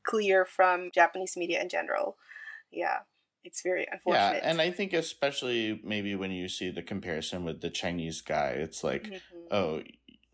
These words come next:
Speaker 2: the text seems to believe that Europe is cooler than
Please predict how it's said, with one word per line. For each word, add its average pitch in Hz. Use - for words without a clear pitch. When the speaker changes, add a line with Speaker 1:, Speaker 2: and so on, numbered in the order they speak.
Speaker 2:
the 147
text 220
seems 175
to 151
believe 113
that 92
Europe 110
is 98
cooler 139
than 95